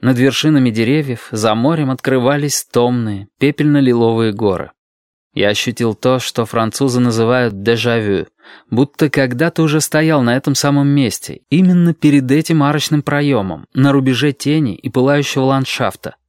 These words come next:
Не могу объяснить точнее. В центре колоннады были поставлены два старых плетёных стула,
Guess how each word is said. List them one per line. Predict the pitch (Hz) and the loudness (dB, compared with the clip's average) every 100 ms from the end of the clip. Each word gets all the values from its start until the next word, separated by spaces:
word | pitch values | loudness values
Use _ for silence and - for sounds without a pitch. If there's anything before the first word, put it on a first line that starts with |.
| _ _ _ _ - | _ _ _ _ -2
Не | 143 | 2
могу | 143 127 117 104 | 4 2 2 0
объяснить | 92 92 123 123 | -2 -6 -6 -4
точнее. | 110 101 - 90 82 _ _ _ _ _ _ _ | -4 -4 -8 -10 -12 _ _ _ _ _ _ _
В | - | -4
центре | 127 123 123 | -2 0 0
колоннады | 127 123 120 113 117 | 0 0 0 -2 -2
были | 127 127 139 | -2 -2 0
поставлены | 143 143 - 120 139 147 | -2 -4 -4 -2 0 -2
два | 127 135 | -2 -4
старых | - 127 147 | -2 -4 -4
плетёных | - 143 135 151 | -6 -4 -4 -4
стула, | - - 123 113 | -6 -4 -2 -2